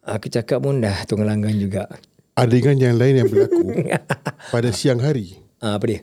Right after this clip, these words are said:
Speaker 2: Kan kita kadang-kadang siang hari pun kita berasap kat bilik tu kan.
Speaker 1: Ah.
Speaker 2: Kan? Jadi pada
Speaker 1: Tapi
Speaker 2: suatu,
Speaker 1: petang-petang lah.
Speaker 2: pada
Speaker 1: Siang hari tu
Speaker 2: suatu
Speaker 1: petang.
Speaker 2: hari tu,
Speaker 1: Ah.
Speaker 2: tapi kita dah habis lah berasap time tu.
Speaker 1: Ah.
Speaker 2: Kali cikgu lah masuk.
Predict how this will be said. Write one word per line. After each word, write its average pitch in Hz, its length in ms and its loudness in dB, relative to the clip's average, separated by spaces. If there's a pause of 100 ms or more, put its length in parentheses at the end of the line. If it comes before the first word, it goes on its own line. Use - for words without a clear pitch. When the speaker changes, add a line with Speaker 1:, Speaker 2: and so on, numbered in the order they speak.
(300)
Speaker 2:
Kan 117 160 0
kita - 220 -4
kadang-kadang 117 400 0
siang 107 220 0
hari 113 140 2
pun 123 140 2
kita 113 180 -2
berasap 92 360 -2
kat 85 100 -2
bilik 98 220 -2
tu 101 120 -6
kan. 98 200 0 (360)
Speaker 1:
Ah. 104 680 -4
Speaker 2:
Kan? 95 320 0 (440)
Jadi 110 260 0
pada 101 200 0
Speaker 1:
Tapi 160 80 2
Speaker 2:
suatu, 160 140 0
Speaker 1:
petang-petang 117 400 -2
lah. 101 180 -6
Speaker 2:
pada - 100 -14
Speaker 1:
Siang 110 180 0
hari 117 120 -2
tu 101 80 -2
Speaker 2:
suatu 107 180 -4
Speaker 1:
petang. 113 140 -4
Speaker 2:
hari 113 240 -2
tu, 120 160 -8 (320)
Speaker 1:
Ah. 85 220 -8 (1160)
Speaker 2:
tapi - 280 0
kita 196 200 2
dah 151 100 4
habis 123 300 0
lah 95 100 -4
berasap - 360 -6
time 92 180 -8
tu. - 100 -10 (180)
Speaker 1:
Ah. 90 280 -2 (720)
Speaker 2:
Kali 143 760 0 (460)
cikgu 107 460 -2
lah 98 100 4
masuk. 95 380 0